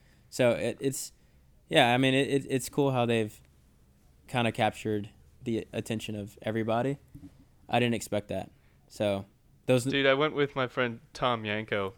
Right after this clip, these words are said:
Speaker 2: and he's a, he's an animator and visual effects artist.
Speaker 1: Mm-hmm.
Speaker 2: And he was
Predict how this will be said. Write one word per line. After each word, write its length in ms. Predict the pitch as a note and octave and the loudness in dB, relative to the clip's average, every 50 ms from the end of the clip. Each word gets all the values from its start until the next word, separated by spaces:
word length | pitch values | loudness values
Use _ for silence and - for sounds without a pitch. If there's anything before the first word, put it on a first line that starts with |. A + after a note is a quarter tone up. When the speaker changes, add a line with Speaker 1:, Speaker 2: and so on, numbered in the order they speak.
| - - - | -16 -16 -8
Speaker 2:
and 160 | B2+ A2+ G#2 G#2 | -8 -8 -6 -4
he's 240 | A#2+ A#2+ A2 - | -6 -6 -2 0
a, 300 | A#2 G#2+ G#2 G#2 G#2 G2+ G#2+ | 0 2 2 2 0 -2 -2
he's 160 | A2 A#2+ A2+ | -4 -6 -6
an 100 | A#2 A2 | -4 -2
animator 540 | G#2+ G#2 G#2+ G#2+ G2+ G#2 G#2 G2+ G#2 G2+ G2+ | 0 0 0 0 0 -2 -2 -2 0 -2 -2
and 200 | G2+ F#2+ G2 G2 - - - _ | -2 -6 -10 -14 -18 -20 -18 _
visual 240 | - A2+ G2+ G#2+ F#2+ | -8 -6 -4 -4 -4
effects 260 | - G#2 G2 - - | -2 -4 -4 -4 -4
artist. 360 | G2+ G2 G2 G2 G2 F#2+ - | -4 -2 -2 -4 -4 -6 -4
Speaker 1:
Mm-hmm. 220 | C3 A#2+ A#2+ A#2+ B2 A#2+ - - - - - - _ _ - - - | -2 0 0 0 -2 -4 -8 -16 -20 -20 -20 -20 _ _ -20 -12 -8
Speaker 2:
And 240 | G#2+ A2 G#2+ G#2+ G2+ | -4 -4 -4 -4 -6
he 360 | - - A#2 B2+ B2 B2+ B2 | -10 -10 -6 -4 -2 -2 -2
was 280 | A2+ G#2+ G2+ G2 F#2 | -2 -2 -4 -6 -6